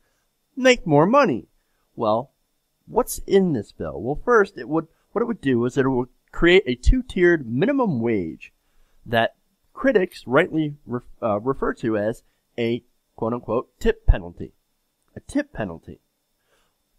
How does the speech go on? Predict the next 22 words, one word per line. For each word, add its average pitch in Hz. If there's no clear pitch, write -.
Well, 185
what 196
is 208
that? 233
Well, 135
it's, 165
it 196
basically 226
stipulates 101
that 123
restaurant 180
owners 107
would 156
be 196
able 277
to 170
pay 220
an 214
employee 180
a 113
lower 240
wage 254